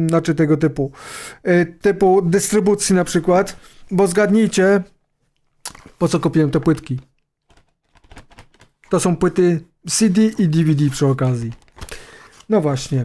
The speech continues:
niektórzy już wiedzą, o co chodzi, tak? E, to będzie, naprawdę postaram się, żeby to było.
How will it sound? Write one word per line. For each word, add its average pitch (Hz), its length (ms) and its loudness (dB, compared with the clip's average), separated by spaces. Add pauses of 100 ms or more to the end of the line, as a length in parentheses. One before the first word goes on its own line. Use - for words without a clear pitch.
(180)
niektórzy 180 360 2
już 170 100 0
wiedzą, 156 360 2
o 143 40 -2
co 139 160 -4
chodzi, 131 320 0
tak? 156 300 -2 (680)
E, 180 540 4 (100)
to 233 120 0
będzie, 156 500 2
naprawdę 180 500 0
postaram 170 420 0
się, 160 380 4
żeby 151 200 2
to 160 100 0
było. 196 400 2